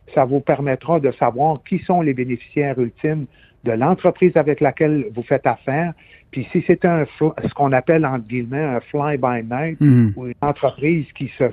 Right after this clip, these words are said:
Speaker 1: sauve derrière un écran ou derrière la personnalité morale d'une entreprise, vous allez le savoir, ça va vous protéger. Je pense que c'est bénéfique pour la collectivité, pour les entreprises,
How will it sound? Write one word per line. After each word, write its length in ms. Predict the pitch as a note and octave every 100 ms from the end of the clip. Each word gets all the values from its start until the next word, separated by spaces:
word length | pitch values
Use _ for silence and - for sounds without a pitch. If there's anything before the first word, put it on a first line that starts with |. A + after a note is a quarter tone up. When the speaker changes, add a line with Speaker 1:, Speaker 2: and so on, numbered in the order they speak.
| -
Speaker 1:
sauve 480 | D#3+ E3 F3 C3+ A2 - - - - A#2+
derrière 560 | C#3 C3 C3+ D#3 D3
un 160 | C#3 B2+
écran 560 | A#2+ - - C3+ D#3+ F3 - - -
ou 140 | B2+
derrière 480 | B2+ C3 C3 C#3+ D3+
la 120 | C#3
personnalité 720 | - D3 - C#3+ C#3+ C3+ -
morale 400 | C#3 B2+ C#3+ D#3
d'une 180 | C3+ B2+
entreprise, 580 | C3 B2 B2+ - E3+ D3+ A#2+
vous 160 | A#2 B2+
allez 200 | C#3 E3
le 60 | -
savoir, 540 | D#3 B2+ B2+ D#3 F3 E3 _ - -
ça 100 | C#3 A#2
va 120 | E3+
vous 180 | D3+ D#3+
protéger. 640 | - D3 D3+ C3+ B2 F3
Je 100 | E3+
pense 260 | - F3+ F3
que 100 | - -
c'est 100 | C3+
bénéfique 540 | B2 C#3 C3+ - F3 - _ _ _ _ _
pour 80 | B2
la 100 | B2
collectivité, 960 | - F3+ F3 _ D3+ C3+ C3+ D#3 E3+
pour 160 | D#3+ C3
les 260 | A#2 A#2
entreprises, 1000 | D#3 F3 - D3 - D3 E3 E3 C#3+ B2